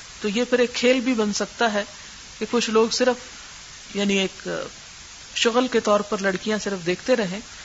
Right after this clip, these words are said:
کیونکہ بہت سے لوگ لڑکی اس لیے نہیں دکھانا چاہتے کہ پتہ نہیں یہ کریں گے یا نہیں۔ تو اس لیے باقی معاملات جو بھی خاندانی ایک دوسرے کو جاننے یا پرکھنے یا اسٹیٹس یا کوئی بھی چیز جو کسی کی ضرورت یا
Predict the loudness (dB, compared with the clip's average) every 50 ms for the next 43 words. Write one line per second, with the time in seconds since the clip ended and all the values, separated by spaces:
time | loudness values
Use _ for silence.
0 | -16 -8 -6 -2 -2 0 2 4 4 4 4 2 2 4 6 4 4 4 2 0
1 | 0 2 0 0 0 0 0 2 2 2 2 2 0 2 2 2 2 2 0 2
2 | 0 0 0 0 -4 -4 -4 -4 -2 0 0 0 0 2 2 2 4 4 4 4
3 | 4 4 4 2 2 0 -2 -4 -8 -14 -18 -18 -18 -18 -18 -18 -18 -18 -18 -18
4 | -18 -18 -14 -8 -2 0 0 0 2 2 0 2 2 4 2 2 4 2 2 4
5 | 4 4 4 4 4 4 4 4 2 0 -6 -6 -2 2 2 4 4 2 -2 -2
6 | -2 -2 -2 0 2 2 2 2 2 0 -2 -4 -6 -10 -16 -16 -16 -18 -16 -6
7 | 0 0 0 0 0 0 0 0 2 2 2 2 2 0 -2 -2 -4 -10 -16 -18
8 | -18 -18 -18 -14 -8 0 2 4 6 6 6 4 4 4 2 2 0 -2 0 2
9 | 2 2 2 2 0 0 0 2 0 -2 -4 -10 -16 -18 -18 -16 -6 -2 0 0
10 | 0 4 6 6 6 6 6 2 2 2 0 0 2 2 2 2 0 -4 -12 -18
11 | -18 -18 -18 -4 0 4 4 4 4 4 2 4 4 2 2 2 2 0 0 0
12 | -2 -2 -2 -2 -2 -2 -2 -2 -4 -6 -10 -16 -18 -18 -18 -16 -12 -4 0 2
13 | 2 4 4 4 4 2 2 -2